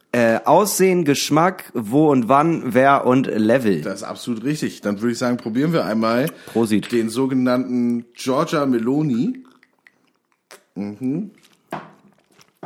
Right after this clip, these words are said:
Speaker 2: Da jetzt so ein bisschen Bourbon rein.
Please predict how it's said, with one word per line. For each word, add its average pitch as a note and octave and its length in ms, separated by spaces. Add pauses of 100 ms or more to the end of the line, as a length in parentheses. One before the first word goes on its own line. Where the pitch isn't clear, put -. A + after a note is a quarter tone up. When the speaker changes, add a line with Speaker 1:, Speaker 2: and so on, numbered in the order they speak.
(1300)
Speaker 2:
Da B2 100
jetzt E3+ 140
so D#3+ 80
ein - 20
bisschen D3 240
Bourbon B2+ 300
rein. D2 300